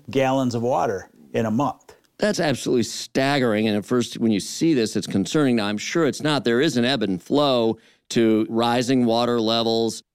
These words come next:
Speaker 2: declining water levels, and there's kind of a norm. And we kind of find ourselves sitting, even with the loss of four inches or so, or three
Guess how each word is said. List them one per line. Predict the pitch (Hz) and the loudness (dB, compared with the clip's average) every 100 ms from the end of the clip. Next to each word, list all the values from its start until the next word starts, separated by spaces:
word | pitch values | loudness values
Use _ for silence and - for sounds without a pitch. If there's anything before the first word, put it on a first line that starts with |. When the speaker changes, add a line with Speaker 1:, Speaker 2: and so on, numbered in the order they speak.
| _ - | _ -6
Speaker 2:
declining | 87 - 131 139 131 | -4 0 2 2 2
water | 123 117 113 110 | 2 2 0 0
levels, | 107 104 107 110 | 0 0 0 0
and | 117 113 110 | 0 2 0
there's | 107 | -2
kind | - 110 107 | -2 -2 0
of | 104 | 0
a | 104 98 120 | -2 -2 0
norm. | 160 175 123 104 113 | 2 2 2 0 0
And | 117 | 0
we | 127 | -2
kind | 151 151 | -2 0
of | 143 | 0
find | - 143 135 | 0 0 0
ourselves | 120 123 107 | 0 -2 -2
sitting, | - - 170 127 120 113 | -4 -2 0 2 0 -2
even | - 160 165 131 | -2 0 2 2
with | 135 170 - | 2 0 -2
the | 131 113 95 - | 0 2 0 0
loss | 113 113 113 110 | 0 0 0 -2
of | 101 | -2
four | - 127 117 | 0 0 2
inches | 110 - 98 | 0 -2 -2
or | 101 | -2
so, | - 107 | 0 0
or | 135 | 0
three | - 113 113 | 0 0 0